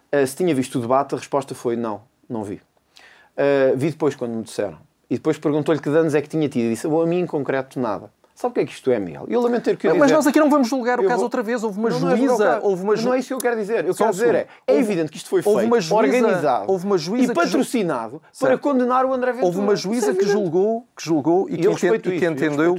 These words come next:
Speaker 2: que o
Speaker 1: isso.
Speaker 2: senhor era culpado. E, e, e uma das suas reações diz que esta juíza do Tribunal Civil de Lisboa, eh, fez aquilo que parece ser um frete ao
Speaker 1: Não,
Speaker 2: governo.
Speaker 1: Miguel,
Speaker 2: Está,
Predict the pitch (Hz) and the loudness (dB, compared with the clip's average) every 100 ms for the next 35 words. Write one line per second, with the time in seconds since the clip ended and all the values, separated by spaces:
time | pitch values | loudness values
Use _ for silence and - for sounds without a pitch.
0 | 120 151 185 175 165 156 160 - 117 - | -2 -6 -2 2 2 2 -2 0 0 0
1 | 214 214 180 196 190 226 220 220 196 139 | -4 -4 -4 -6 -2 -2 0 0 0 0
2 | 170 165 - 196 170 143 196 - - 196 | 0 0 0 -4 -4 -6 -6 -8 -6 -2
3 | 208 214 - - - 151 147 131 135 196 | -2 -2 -12 -20 -2 -2 2 0 2 0
4 | 147 123 127 135 143 143 160 156 151 147 | 0 -2 -4 -2 0 -2 -2 -2 -2 -6
5 | 131 160 190 202 196 _ _ _ _ - | -4 -2 0 -2 -6 _ _ _ _ -4
6 | 165 175 180 170 170 - - 165 170 196 | -2 0 0 0 -2 -2 -2 0 0 -4
7 | - - 175 170 - 175 175 151 - - | -8 -4 -4 -4 -4 -2 -2 -2 -8 -6
8 | 175 190 185 - - 175 180 156 131 104 | -4 -2 -4 -6 -2 -2 0 0 0 0
9 | 107 101 110 - 113 104 233 | 0 -2 -6 -8 -4 0 -2